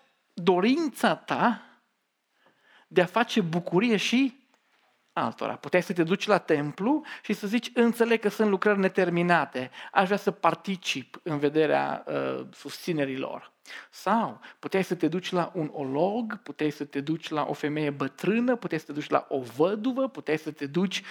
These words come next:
la o familie cu mulți copii și să le faci daruri de bună voie. Aceste daruri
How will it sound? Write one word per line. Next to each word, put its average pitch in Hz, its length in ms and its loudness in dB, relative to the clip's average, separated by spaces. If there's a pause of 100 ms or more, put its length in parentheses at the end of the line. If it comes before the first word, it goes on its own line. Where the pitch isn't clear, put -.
(160)
la 147 300 0 (160)
o 156 60 -6
familie 170 360 2
cu 156 140 -2
mulți 185 400 0
copii 233 560 0 (180)
și - 100 -16
să - 120 0
le 156 100 4
faci 151 320 -2
daruri 208 640 0 (340)
de 156 180 -2
bună 220 560 2 (460)
voie. 123 600 -12 (200)
Aceste 170 420 -2
daruri 170 800 0